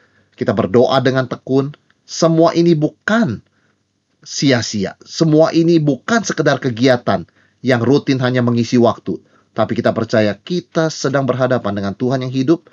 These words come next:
Tuhan yang penuh kasih, yang suka memberi, bahkan memberikan segala sesuatu termasuk yang terbaik, anaknya sendiri bagi kita. Sehingga kita tidak kurang suatu apapun di dalam Kristus. Namun ketika kita menyadari begitu banyak kekurangan kita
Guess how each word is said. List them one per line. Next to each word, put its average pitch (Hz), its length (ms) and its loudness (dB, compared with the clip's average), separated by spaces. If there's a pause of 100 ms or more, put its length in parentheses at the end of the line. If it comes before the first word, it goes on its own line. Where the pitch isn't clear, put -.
(400)
Tuhan 113 160 0
yang 113 160 0
penuh 170 240 0
kasih, 175 480 -4 (400)
yang 104 160 -4
suka 247 400 -2
memberi, 165 480 2 (240)
bahkan 117 320 0
memberikan 113 400 0
segala 110 240 -2
sesuatu 107 480 -2
termasuk 127 560 -4
yang 101 160 -6
terbaik, 92 400 -6 (160)
anaknya 113 560 -4
sendiri 92 400 -10
bagi 95 240 -6
kita. - 400 -16 (720)
Sehingga 120 320 0
kita 120 400 -2
tidak 143 320 -2
kurang 131 320 2
suatu 220 480 0
apapun 135 400 -2
di 117 80 2
dalam 110 240 0
Kristus. 98 480 -8 (880)
Namun 131 240 0
ketika 110 400 -2
kita 120 240 -2
menyadari 101 720 -2
begitu 110 480 0
banyak 127 360 2
kekurangan 107 440 -2
kita - 400 -16